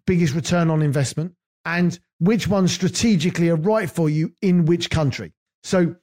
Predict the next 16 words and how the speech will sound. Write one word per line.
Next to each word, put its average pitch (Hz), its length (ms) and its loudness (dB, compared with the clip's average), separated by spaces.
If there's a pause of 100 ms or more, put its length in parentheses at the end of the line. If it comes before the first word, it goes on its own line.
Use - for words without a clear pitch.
(260)
you 190 80 0
know, 190 220 0 (360)
realistically, 196 760 0
let's 170 240 -2
take, 165 320 -2 (120)
let's 208 200 0
say 214 120 0
you're 190 180 2
already 254 360 0
selling 185 280 0
on 175 120 2
Amazon 156 340 0
in 143 120 2
the 139 80 0
U 131 120 -2
S. - 300 -14